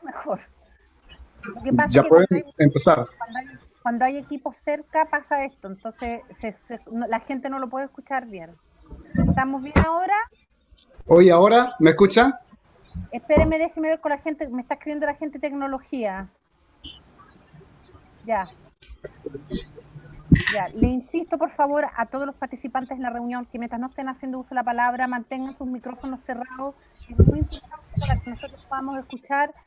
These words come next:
Speaker 1: a las personas sin interferencia, ¿ya? Por favor.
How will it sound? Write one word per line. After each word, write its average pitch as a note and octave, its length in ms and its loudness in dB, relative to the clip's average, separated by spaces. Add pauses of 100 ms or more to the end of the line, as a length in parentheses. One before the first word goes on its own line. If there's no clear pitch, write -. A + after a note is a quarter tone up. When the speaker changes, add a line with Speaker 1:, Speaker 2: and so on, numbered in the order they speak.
(220)
Speaker 1:
a B3 60 -4
las C4 120 -2
personas D4 540 -8
sin C#4+ 100 -10
interferencia, C#4+ 800 -8 (260)
¿ya? C4 380 -6 (380)
Por A#3+ 120 -12
favor. A#3+ 420 -2